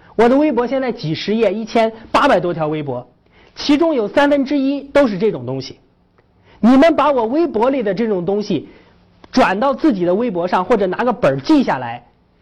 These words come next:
你一个月的时间做这一件事，我告诉你，你的表达和论据的本领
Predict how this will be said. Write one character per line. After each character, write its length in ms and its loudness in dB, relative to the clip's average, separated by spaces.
你 280 2
一 220 2
个 100 0
月 180 0
的 100 -2
时 140 -6
间 200 -4
做 120 0
这 120 0
一 140 -4
件 200 -4
事， 100 -2
我 120 0
告 180 2
诉 140 -4
你， 180 -6
你 200 4
的 100 4
表 400 2
达 220 0
和 140 2
论 340 2
据 200 0
的 180 0
本 380 2
领 280 -2